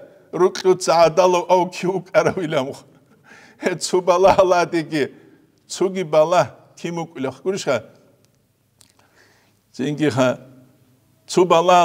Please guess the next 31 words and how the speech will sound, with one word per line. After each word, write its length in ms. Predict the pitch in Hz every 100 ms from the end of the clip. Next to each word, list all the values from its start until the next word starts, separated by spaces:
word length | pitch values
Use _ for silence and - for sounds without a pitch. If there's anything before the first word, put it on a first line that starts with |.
| 147
და 100 | 156
ადე 200 | 160 160
ცუგი 320 | 156 - 175 160
ბალა, 300 | 139 143 131
ქიმუ 320 | 131 151 147
კვილა 280 | 135 - 120
ხ. 80 | - _ _ _ _ _
ნიტლ 400 | 135 180 240 - 151
რუნ 280 | 147 175 208
ხიზე 340 | - 160 143 147 -
ყვარა 360 | - 147 151 196 202
მუგუ, 380 | 214 233 175 143 117 - - _ _ -
ნიტლეცა 580 | 147 147 - 196 190 156
ბალა 460 | 131 143 151 170 147
ბურ 240 | 151 170
ხიზე. 400 | 131 - 113 117 - _ _ _ _
ბალა 360 | 117 139 147 214
ალტ 160 | 247 247
ადე 280 | - 170 151
წაზე, 400 | 135 - 135 135
გურუ 240 | 185 196 160
ხა, 140 | 147
ბალა 280 | 151 220 247
ალტ 160 | 247 240
ადე 240 | 233 220 214
წაზე, 320 | - 214 196
ალიმ 280 | 175 190 214
ჩი 160 | -
ყვარა 320 | 185 165 185 202
ულურ, 200 | 196 165
აბდალ 380 | 147 165 220